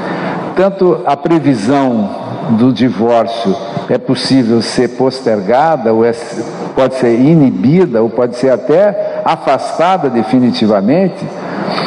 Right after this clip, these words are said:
porque, ah, a mesma pesquisa que viu as causas do divórcio, viu por que os casamentos felizes dão certo.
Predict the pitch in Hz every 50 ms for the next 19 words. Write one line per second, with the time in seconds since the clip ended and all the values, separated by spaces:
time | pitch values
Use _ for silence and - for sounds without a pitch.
0 | - - - - - - - - - - - - - - 175 180 175 - 175 196
1 | 208 208 196 160 135 127 - - - - - - - - - - - - - -
2 | - - - - - - - - 147 143 139 135 131 - - - - - - -
3 | - - - - - - - - - - - - - - 151 156 165 220 254 240
4 | 175 214 214 214 - 180 160 - - - - 139 160 180 170 131 107 107 113 107
5 | 107 107 98 - - - - - - - 147 143 143 139 127 117 110 101 101 101
6 | 110 - - - 131 120 98 117 170 202 208 175 135 110 95 87 - - - -
7 | - - - - - - - 185 175 170 170 - - - - - - - - 226
8 | - - - - - 185 214 240 240 214 156 139 139 127 113 127 123 98 117 110
9 | 92 110 147 170 190 202 175 - - - 220 - - - - - - - - -
10 | 160 139 143 214 254 254 - - 220 220 180 - - - 202 226 247 254 233 -
11 | - 226 220 214 170 202 196 185 175 185 202 220 226 220 214 - - 202 - -
12 | - 208 196 185 175 185 214 220 190 196 202 196 240 240 240 - - - 196 190
13 | 185 170 - - - -